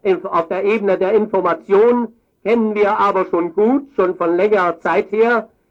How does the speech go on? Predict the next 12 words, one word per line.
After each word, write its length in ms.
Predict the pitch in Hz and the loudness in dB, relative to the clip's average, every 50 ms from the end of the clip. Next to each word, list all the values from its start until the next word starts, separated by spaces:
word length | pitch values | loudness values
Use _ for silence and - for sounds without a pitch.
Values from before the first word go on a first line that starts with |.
| _ _ _ _ _ _ - | _ _ _ _ _ _ -2
Denn 420 | 226 226 214 202 185 139 - - _ _ _ _ _ _ | 0 0 0 0 -2 -4 -6 -8 _ _ _ _ _ _
zwei 240 | 180 208 226 254 | -2 0 2 2
Jahre 380 | 247 233 240 240 247 233 233 220 | 2 2 2 2 2 2 4 2
lang, 220 | 220 208 196 185 196 | 2 2 2 0 0
als 200 | 208 202 196 196 180 | 0 -2 -4 -4 -4
man 220 | 196 190 180 175 | -4 -4 -4 -4
hier 300 | 190 254 247 220 185 196 | -2 0 2 2 2 0
im 220 | 202 190 180 175 165 | -2 -2 -2 -4 -6
Schwarzwald 680 | - - 220 247 226 226 - 208 208 202 190 180 - 208 | -4 -2 0 0 -2 -2 -2 -2 0 0 0 -2 -2 -2
und 200 | 196 170 180 185 | -2 -2 -2 -2
in 160 | 165 170 170 | -2 -2 -2
Deutschland, 640 | 185 202 220 226 220 - 214 202 196 180 160 - | 0 0 0 0 0 0 2 2 2 2 0 -4